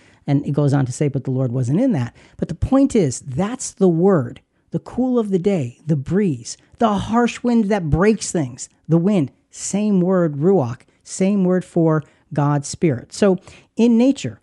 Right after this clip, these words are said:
in these two examples, in these two scriptures, ruach depicts wind and power. Very simply, just like the definition says,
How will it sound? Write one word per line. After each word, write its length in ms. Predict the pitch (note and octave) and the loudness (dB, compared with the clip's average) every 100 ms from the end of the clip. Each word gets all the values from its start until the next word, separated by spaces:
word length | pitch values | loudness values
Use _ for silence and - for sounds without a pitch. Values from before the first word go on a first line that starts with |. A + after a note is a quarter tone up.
| _ | _
in 160 | - D#3 | 2 4
these 180 | F#3 - | 4 2
two 160 | - | 2
examples, 460 | F#3 D#3 D#3+ D#3 C#3 | 2 4 2 0 0
in 100 | C#3+ | 0
these 160 | D#3 - | 0 -2
two 120 | C#3+ | -6
scriptures, 560 | - - - - - - _ - - - _ - | -2 -4 -4 -12 -14 -20 _ -20 -20 -20 _ 0
ruach 600 | D3 B3+ B3 A#2+ - - - | 4 6 4 2 -4 -16 -6
depicts 520 | E3+ C#3+ - F#3 - | -4 -2 -4 -6 -6
wind 520 | C#3+ C3 E3+ F3+ F#3 - _ | -2 2 4 6 2 -2 _
and 120 | D3 | -4
power. 460 | C#3+ E3+ D3+ C3 - _ _ _ _ | -2 -2 -2 -6 -16 _ _ _ _
Very 220 | A#2 C3 | -2 -2
simply, 520 | G#3 - D#4+ G#3+ B2 - | -2 0 0 0 -6 -6
just 260 | - D#3+ - | -2 0 2
like 160 | G#3 | 0
the 80 | G#3+ | 2
definition 540 | F3+ F3+ - F3 - | 2 0 0 -2 -2
says, 340 | E3 - C3+ | -4 -6 -8